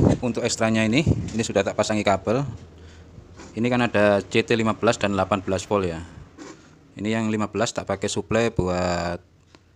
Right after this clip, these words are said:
speaker protect, dan delapan belasnya ini buat, eh, crossover aktifnya dari bel ya. Oke.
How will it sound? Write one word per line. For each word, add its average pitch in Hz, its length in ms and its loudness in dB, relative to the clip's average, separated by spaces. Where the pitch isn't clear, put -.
speaker 92 320 -8
protect, 95 400 -6
dan 90 320 -4
delapan 90 320 -6
belasnya 98 320 -6
ini 113 80 -4
buat, 90 560 -6
eh, 90 160 -8
crossover 101 400 -2
aktifnya 101 320 -4
dari 92 400 -2
bel 87 400 -4
ya. 73 80 -12
Oke. - 1120 -18